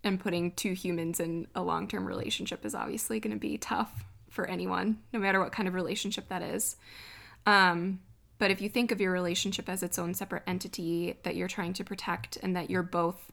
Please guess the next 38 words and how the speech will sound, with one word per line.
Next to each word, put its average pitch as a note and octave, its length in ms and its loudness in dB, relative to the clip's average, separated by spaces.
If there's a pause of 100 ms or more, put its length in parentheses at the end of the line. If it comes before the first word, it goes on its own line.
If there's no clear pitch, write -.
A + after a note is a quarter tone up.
(160)
putting F3+ 500 0
ahead G3+ 240 -2
of A3+ 80 -2
everything, B3+ 640 0 (760)
and F#3+ 180 6
you F#3 100 6
just F#3 280 0
kind G#3 160 2
of F3+ 100 -4
count F#3 280 4
on F#3+ 80 4
the G#3 80 2
fact G#3+ 300 2
that - 180 -4
your F#3 160 0
other E3+ 180 0
person F#3 340 -2
is F#3 120 2
doing E3+ 220 0
that - 200 -6
too. C4 400 2 (720)
Um, E3 520 6
so, F3 320 2
like, E3+ 320 -2 (140)
I G3+ 320 12
just - 540 2 (460)
trust - 960 2 (280)
that - 320 0
you F3 200 2
have F#3 220 -2
my D#3 180 -2
best - 280 -4
interests - 360 -4
in E3+ 120 -4
mind - 540 -4
and F#3+ 180 -2
vice - 240 -4
versa. E3+ 600 -4